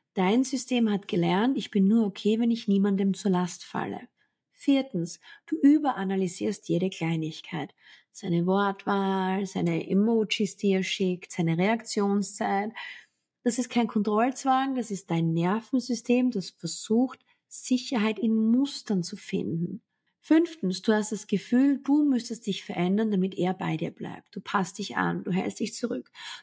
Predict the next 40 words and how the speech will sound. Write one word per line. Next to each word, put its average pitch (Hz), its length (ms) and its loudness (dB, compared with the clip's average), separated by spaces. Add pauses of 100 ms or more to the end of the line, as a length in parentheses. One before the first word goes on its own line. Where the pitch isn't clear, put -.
Du 247 140 2
gibst - 640 2
mehr, 170 400 0
aber 190 140 -2
es 196 120 -4
fühlt 233 260 -2
sich - 360 -4
nie 247 300 0
echt - 400 -6
an. - 240 -12 (600)
Und 208 120 2
dann 233 200 2
ist 277 160 0
dein 254 120 -2
inneres 247 440 2
Kind 254 300 0
gerade 202 540 0
in 214 220 0
der 220 140 0
Führung 247 600 2
und - 200 -4
hofft 202 320 -4
immer 240 260 2
noch 269 260 -2
auf 190 180 -4
die - 160 -4
Liebe, 196 500 2
die 220 140 -2
früher 180 400 -4
gefehlt - 580 -6
hat. - 160 -20 (480)
So, - 160 0
was 233 280 0
du 277 80 0
jetzt 254 240 -2
tun 320 220 4
kannst, 277 440 0
drei 240 160 0
konkrete 226 460 0
Schritte. 220 420 0